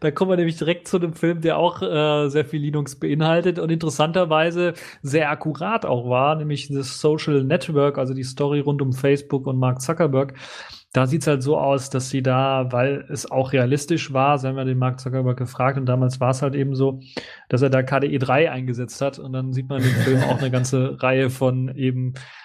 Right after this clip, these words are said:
äh, Sachen, die dann K D E drei gezeigt werden. Auch, äh, interessanterweise, ich, ich glaub, die haben Wayback Machine oder sowas benutzt, wo dann die ersten Facebook-Versionen dann auch originalgetreu, äh, dargestellt worden sind auf einem, äh, laufenden K D E drei Desktop.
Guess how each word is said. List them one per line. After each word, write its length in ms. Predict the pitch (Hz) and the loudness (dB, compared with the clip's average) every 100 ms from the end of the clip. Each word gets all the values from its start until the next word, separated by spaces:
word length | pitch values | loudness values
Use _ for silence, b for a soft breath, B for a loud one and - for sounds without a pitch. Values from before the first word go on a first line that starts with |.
| B - | B -4
äh, 280 | 123 123 120 | 0 2 2
Sachen, 320 | 127 123 131 | 2 0 0
die 80 | 131 | 2
dann 180 | 127 | 0
K 140 | 123 131 | 0 -2
D 100 | 123 | -2
E 40 | |
drei 280 | 120 117 123 | 0 -2 -2
gezeigt 420 | 131 131 127 127 | -2 0 0 2
werden. 180 | 127 127 | 0 0
Auch, 160 | 139 - - _ | -2 -4 -10 _
äh, 180 | - 170 180 | -6 -4 -4
interessanterweise, 720 | 151 147 156 160 147 147 143 | -2 2 4 4 4 2 0
ich, 220 | 135 139 | -4 -12
ich 60 | - | -6
glaub, 200 | 143 143 | -6 -2
die 80 | |
haben 120 | 147 135 | -4 0
Wayback 380 | 143 139 151 | 0 0 -4
Machine 340 | 170 160 180 165 | -6 -6 -4 0
oder 140 | 160 | 0
sowas 240 | 147 151 127 | 2 -2 0
benutzt, 420 | 151 151 156 - | -2 0 -4 -4
wo 80 | 143 | 0
dann 160 | 139 | 0
die 220 | 135 147 | 0 -2
ersten 380 | 147 143 - 160 | -2 -2 -2 -4
Facebook-Versionen 960 | - 160 160 - 165 160 143 139 147 165 | 2 2 2 -4 0 2 0 0 -2 0
dann 160 | 151 143 | -2 -2
auch 320 | 139 156 - | -2 -2 0
originalgetreu, 880 | 151 151 139 147 156 - 139 143 147 | -2 0 2 2 0 0 2 2 2
äh, 260 | 143 135 | 0 -2
dargestellt 600 | 131 131 160 147 156 143 | -2 -2 -2 -2 -2 -2
worden 220 | 139 135 | -2 -2
sind 140 | 135 143 | -2 -4
auf 200 | 131 135 | -4 -4
einem, 180 | 131 131 B B B B | -4 -6 B B B B
äh, 160 | - 127 | 2 2
laufenden 460 | 127 131 135 139 131 | 4 0 0 -4 -2
K 160 | 131 | -4
D 80 | 131 | -2
E 80 | 139 | -2
drei 240 | 120 123 | 0 0
Desktop. 420 | 131 127 131 131 | 2 0 0 -2